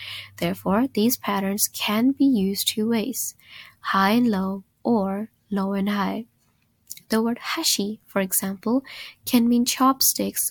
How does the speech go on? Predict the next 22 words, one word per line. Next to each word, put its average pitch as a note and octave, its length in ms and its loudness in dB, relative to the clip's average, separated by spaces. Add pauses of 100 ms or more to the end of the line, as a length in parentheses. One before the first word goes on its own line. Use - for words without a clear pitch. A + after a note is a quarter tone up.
with G3+ 220 -4
a F#3+ 160 -2
high G#3 320 0
pitch - 320 -6
on G3 100 -4
the G3+ 80 -4
first - 380 0
syllable C4 500 4 (440)
or G3+ 160 0
bridge A#3 480 2
with F#3 180 -2
the - 80 -6
low G3 240 -2
s-, - 340 -2
pitch G3 280 -2
on F#3+ 140 -2
the G3+ 100 -2
second G3+ 440 -4
syllable. - 480 -4 (800)
So G#3 260 0
hashi A#3 600 2 (260)
or G3 320 -2